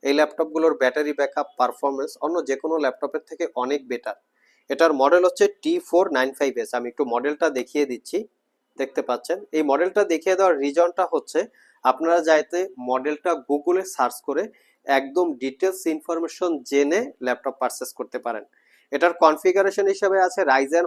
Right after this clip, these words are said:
five Pro থ্রি থাউজেন্ড সিরিজ প্রসেসর। প্রসেসরের মডেলটা বলে দিচ্ছি, থ্রি ফাইভ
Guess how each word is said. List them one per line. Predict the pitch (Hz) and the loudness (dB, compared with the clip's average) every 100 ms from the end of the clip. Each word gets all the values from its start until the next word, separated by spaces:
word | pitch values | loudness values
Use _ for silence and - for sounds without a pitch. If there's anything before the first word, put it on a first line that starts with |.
| - | 2
five | 156 165 - | 2 2 0
Pro | 151 165 240 _ _ _ _ | 2 2 0 _ _ _ _
থ্রি | - 170 | -4 -2
থাউজেন্ড | 196 175 170 190 196 | 2 4 6 4 0
সিরিজ | 175 156 - | 0 -2 -4
প্রসেসর। | 135 131 - 113 - | -8 -6 -8 -8 -6
প্রসেসরের | 139 160 175 175 | -6 -4 0 0
মডেলটা | 156 135 156 180 | 2 0 -2 -2
বলে | 160 139 135 | -2 0 -2
দিচ্ছি, | 123 - - 214 - _ _ _ - | -6 -8 -6 -6 -8 _ _ _ -4
থ্রি | 170 196 208 | 0 0 2
ফাইভ | 180 202 | 4 6